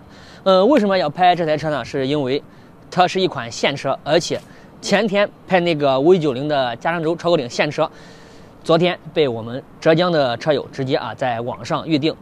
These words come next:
给拿下了。然后咱们今天啊再次拍一台现车V九零的加长轴超高顶。呃，咱们车友们可以对比一下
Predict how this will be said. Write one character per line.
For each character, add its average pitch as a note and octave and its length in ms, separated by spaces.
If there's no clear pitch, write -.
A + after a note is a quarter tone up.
给 A2+ 200
拿 A2 180
下 C3 140
了。 - 80
然 A#2+ 80
后 B2+ 140
咱 C3 100
们 C#3 80
今 E3+ 160
天 E3 180
啊 A#2+ 160
再 D3+ 200
次 G#3+ 200
拍 F#3 160
一 F3 60
台 D3+ 160
现 D#3+ 240
车 D#3+ 240
V F3 140
九 D3 100
零 B2+ 100
的 C3 120
加 D3 100
长 D#3 100
轴 D#3 140
超 E3+ 160
高 F3+ 80
顶。 C#3+ 100
呃， D#3+ 340
咱 E3+ 140
们 F3 120
车 F#3+ 140
友 F3+ 80
们 D#3 80
可 D#3+ 100
以 E3+ 60
对 E3+ 180
比 C3+ 140
一 C3 40
下 D#3 180